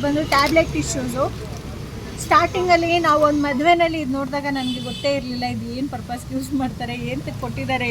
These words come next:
ಇದು ಅಂತ ಅಂದ್ಬಿಟ್ಟು. But ಅದಾದ್ಮೇಲೆ ಗೊತ್ತಾಯ್ತು, ಈಗ ನಾನೇ ಮಾಡ್ತಾ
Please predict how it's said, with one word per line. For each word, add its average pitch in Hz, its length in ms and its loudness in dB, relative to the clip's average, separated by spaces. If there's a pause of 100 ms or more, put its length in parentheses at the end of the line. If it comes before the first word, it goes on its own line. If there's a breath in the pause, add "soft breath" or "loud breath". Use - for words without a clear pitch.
ಇದು 226 140 -2 (680 loud breath)
ಅಂತ 247 220 0
ಅಂದ್ಬಿಟ್ಟು. 240 320 -2 (540)
But 254 140 -2 (140)
ಅದಾದ್ಮೇಲೆ 277 480 4
ಗೊತ್ತಾಯ್ತು, 262 400 -2
ಈಗ 247 80 -4 (100)
ನಾನೇ 262 180 2 (120)
ಮಾಡ್ತಾ 247 260 0